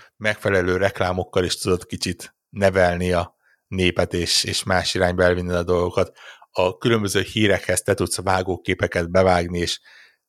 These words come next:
nagyon más, ö, irányba tudod, tudsz egy-egy hírt eltéríteni, hogyha, nem tudom, a, egy, egy híres tudósról olyan képet vágsz be, hogy éppen valamit nagyon számol, vagy mit tudom én, bulizik a,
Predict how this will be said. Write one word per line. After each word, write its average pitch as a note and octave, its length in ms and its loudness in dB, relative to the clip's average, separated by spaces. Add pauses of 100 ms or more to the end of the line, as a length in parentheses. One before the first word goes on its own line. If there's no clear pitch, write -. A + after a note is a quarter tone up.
(140)
nagyon G#2+ 600 0 (760)
más, G2+ 640 -2 (240)
ö, F#2 800 4 (340)
irányba F#2+ 420 0
tudod, F#2 440 0
tudsz - 300 -4
egy-egy G2 380 0
hírt F#2 300 -4
eltéríteni, F2+ 880 -2
hogyha, F2 600 0 (300)
nem F#2+ 260 -2
tudom, F2+ 280 0
a, F2 200 4 (280)
egy, - 280 -14
egy G2 220 -6
híres F#2 380 0
tudósról F#2 720 2 (380)
olyan F#2+ 340 0
képet F2+ 380 -2
vágsz F2 280 0
be, F#2 120 0
hogy F2 320 -2 (800)
éppen F#2 360 -2
valamit F#2 300 2
nagyon F#2 340 2
számol, F#2 500 0
vagy E2+ 180 -2
mit E2+ 120 -12
tudom - 240 -10
én, E2+ 200 -10
bulizik F2 500 -2
a, E2 400 2